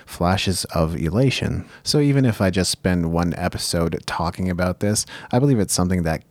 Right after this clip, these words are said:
could be of value to you, so we will get back to the regular regularly scheduled program in the next few episodes, but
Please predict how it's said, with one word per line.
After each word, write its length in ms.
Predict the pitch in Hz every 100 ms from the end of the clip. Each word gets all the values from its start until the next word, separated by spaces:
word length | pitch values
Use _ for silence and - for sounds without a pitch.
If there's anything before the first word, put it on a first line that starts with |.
| -
could 320 | - 98 92
be 220 | 90 85
of 160 | 82 90
value 600 | 76 104 82 87 95 101
to 180 | - 110
you, 180 | 117
so 360 | 120 - 80 - - -
we 140 | 131
will 180 | 139 180
get 240 | 90 82 -
back 300 | 90 104 -
to 120 | 92
the 240 | 85 85 - - - -
regular 340 | 107 - 110
regularly 240 | 101 95
scheduled 540 | 98 - 110 95 87 -
program 520 | 92 92 104 82 85
in 140 | 85
the 80 | 80
next 280 | 85 82 -
few 220 | - 82
episodes, 560 | 85 - - 85 85 92
but 280 | - 82